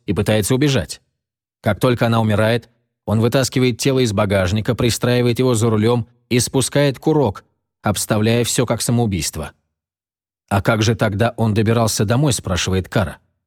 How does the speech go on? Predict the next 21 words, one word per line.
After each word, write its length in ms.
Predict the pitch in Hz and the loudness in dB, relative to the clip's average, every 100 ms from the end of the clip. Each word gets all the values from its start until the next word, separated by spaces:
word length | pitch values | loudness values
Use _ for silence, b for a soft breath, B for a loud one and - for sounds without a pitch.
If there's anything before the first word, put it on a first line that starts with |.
| _ _ _ _ | _ _ _ _
Она 200 | 110 113 | -2 2
давно 320 | 110 113 127 | 2 2 2
уже 180 | 127 117 | 0 0
соскучилась 640 | 110 113 - 151 - 98 92 | 0 -2 0 -2 0 -2 -2
по 120 | - | 0
этому, 420 | 101 95 92 80 _ _ | 0 0 -4 -6 _ _
по 120 | - | -2
роли 240 | 113 117 123 | 2 2 0
адвоката 540 | 117 98 104 - 110 | -2 -2 -2 -2 -2
дьявола 500 | 107 98 107 110 117 | -2 0 0 2 0
при 140 | 110 113 | 0 -2
обсуждении 640 | 101 - 104 107 113 107 | -2 -2 0 0 0 0
версий 560 | 95 113 107 - 120 - _ - | 2 0 0 0 0 -2 _ -10
с 100 | - | -6
собственным 640 | - 131 113 - 110 98 | 0 0 -2 -2 0 0
братом, 400 | 110 101 78 - _ _ _ _ _ | 0 -2 -6 -16 _ _ _ _ _
по 60 | - | -2
этому 320 | 139 156 151 | 0 2 0
обмену 380 | 147 139 151 151 | 2 2 2 2
интеллектуальными 760 | 151 123 123 - 120 104 104 - | 0 0 -2 2 2 2 0 -2
ударами. 520 | 120 107 90 76 - | -2 0 -2 -4 -12